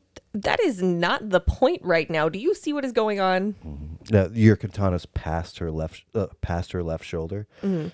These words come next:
Speaker 2: As you guys are having this conversation, it, it's currently stuck in the wall because she was pretty much pinned by this priest.
Speaker 1: Can I take one hand off of my katana and grab my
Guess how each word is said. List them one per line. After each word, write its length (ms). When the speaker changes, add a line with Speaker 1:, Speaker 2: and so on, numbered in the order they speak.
Speaker 2:
As 100
you 60
guys 140
are 60
having 280
this 120
conversation, 560
it, 240
it's 100
currently 360
stuck 520
in 80
the 60
wall 320
because 180
she 140
was 80
pretty 180
much 360
pinned 540
by 220
this 300
priest. 640
Speaker 1:
Can 140
I 280
take 220
one 220
hand 260
off 160
of 100
my 140
katana 580
and 160
grab 340
my 200